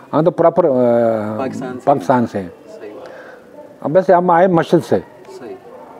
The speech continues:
Speaker 1: हमारे बुजुर्ग आए थे मस्जिद से, जियारा काजी का, जियारा काजी से हम यहाँ सेट हुए हैं। तो जैसे देखते ना, हजूर पाक ने भी मत-, मतलब, अ,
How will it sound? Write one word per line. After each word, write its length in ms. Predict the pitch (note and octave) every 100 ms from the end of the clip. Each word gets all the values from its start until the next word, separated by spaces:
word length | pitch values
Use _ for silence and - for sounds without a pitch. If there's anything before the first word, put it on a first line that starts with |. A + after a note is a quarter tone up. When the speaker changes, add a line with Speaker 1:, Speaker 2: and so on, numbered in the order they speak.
| -
Speaker 1:
हमारे 200 | B2+ C#3+
बुजुर्ग 360 | C3 D3+ D#3+
आए 80 | D#3
थे 120 | D3+
मस्जिद 360 | D#3+ C3+ - C#3+
से, 220 | - F#2+ - - - - - - -
जियारा 320 | B2+ C#3+ D3+
काजी 340 | C#3+ D#3 D#3 D#3
का, 100 | D3+
जियारा 200 | D3 C3+
काजी 180 | C#3
से 80 | C#3
हम 160 | A#2+ A2+
यहाँ 140 | A2
सेट 260 | - G#2 G2
हुए 80 | F2+
हैं। 160 | F2+ - - - - - - - - - - - - - - -
तो 60 |
जैसे 260 | D3 D#3+ F#3
देखते 260 | F#3 F3+
ना, 100 | A3+
हजूर 260 | F#3+ C#3+ F3
पाक 220 | F3 E3+
ने 140 | E3+ F3+
भी 100 | E3
मत-, 180 | D#3
मतलब, 360 | D3 D3+ D#3+
अ, 100 | D#3+